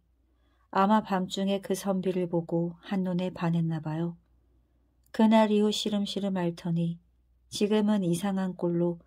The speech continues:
선비가 묵었던 방에 누워있는데 내쫓을 수도 없고." 주인은 또 말꼬리를 흐렸습니다.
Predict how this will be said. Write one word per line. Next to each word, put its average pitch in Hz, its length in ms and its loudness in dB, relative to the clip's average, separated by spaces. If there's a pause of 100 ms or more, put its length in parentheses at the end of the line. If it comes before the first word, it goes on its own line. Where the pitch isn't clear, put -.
(360)
선비가 226 520 2
묵었던 175 520 -2
방에 170 300 0
누워있는데 165 720 0 (680)
내쫓을 190 600 2
수도 175 340 -2
없고." 160 440 -6 (1160)
주인은 214 600 2
또 208 180 0
말꼬리를 170 760 0
흐렸습니다. 175 880 -4